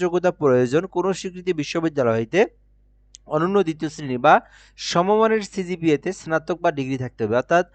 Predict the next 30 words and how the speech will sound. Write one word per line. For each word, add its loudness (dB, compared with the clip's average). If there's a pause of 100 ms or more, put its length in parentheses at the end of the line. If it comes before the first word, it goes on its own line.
(260)
অনার্স 0
অথবা 0
ডিগ্রি -2
পাস 2
করা 2
থাকলে -2
আপনারা 4 (100)
ষাট 0
লিপিকার -2
কাম 0
কম্পিউটারে 0
আবেদন 0
করতে -2 (440)
পারবেন। 4 (180)
যেহেতু 2
এটা 6
আপনার 2
অনার্স 2
ডিগ্রির -4
পাশাপাশি 0 (540)
কম্পিউটারের 2
বিষয় -2
বলা 4
আছে 0
এখানে, -2
সেক্ষেত্রে -4
অবশ্যই 0
আপনাদেরকে, -2
আহ, 0
ষাট -2